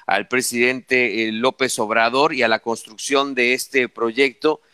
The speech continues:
que sin lugar, sin lugar a dudas se traduce en el despegue, comentó el gobernador,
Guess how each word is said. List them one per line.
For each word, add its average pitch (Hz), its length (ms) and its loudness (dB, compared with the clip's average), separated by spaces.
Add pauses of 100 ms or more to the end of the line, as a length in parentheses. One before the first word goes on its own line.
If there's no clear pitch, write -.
(220)
que 110 180 -4
sin 113 220 -4
lugar, 127 260 0 (300)
sin 123 240 -4
lugar 127 240 0
a 139 60 4
dudas 143 260 2
se 120 140 0
traduce 151 760 0 (460)
en 120 640 2
el 120 60 -4 (180)
despegue, 156 640 2
comentó 117 420 -2
el 143 100 2
gobernador, 156 680 2